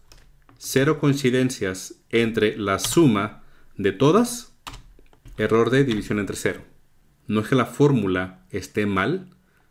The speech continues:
sino que no se cumple ninguna condición. Eligiendo esta celda, doy clic ahora en evaluar fórmula.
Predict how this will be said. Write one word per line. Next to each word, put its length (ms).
sino 420
que 260
no 140
se 200
cumple 560
ninguna 480
condición. 680
Eligiendo 420
esta 180
celda, 640
doy 220
clic 380
ahora 380
en 460
evaluar 460
fórmula. 680